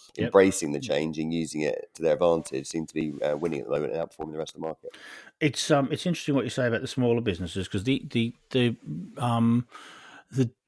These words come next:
Speaker 1: the draws to entry or the ability to move into the recruitment marketplace has never been that difficult. You know, all you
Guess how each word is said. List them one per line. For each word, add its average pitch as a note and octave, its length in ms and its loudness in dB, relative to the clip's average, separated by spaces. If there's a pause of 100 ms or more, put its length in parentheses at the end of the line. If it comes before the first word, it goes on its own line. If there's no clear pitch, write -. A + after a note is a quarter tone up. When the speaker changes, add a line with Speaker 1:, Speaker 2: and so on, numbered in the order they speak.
(120)
Speaker 1:
the C#3 80 6 (120)
draws D3 400 6
to - 160 2
entry A#2+ 500 0
or F#2 120 2
the G#2 180 2
ability A2+ 460 2
to G#2+ 120 -4
move G2+ 300 6
into G2+ 300 2
the G2 120 4
recruitment F2+ 460 0
marketplace F2+ 680 -4
has A#2 100 -2
never C3+ 200 4
been G#2+ 280 4
that F#2+ 260 0
difficult. - 580 -4
You F2+ 60 -6
know, G2 120 -2
all A2 120 2
you G2+ 160 0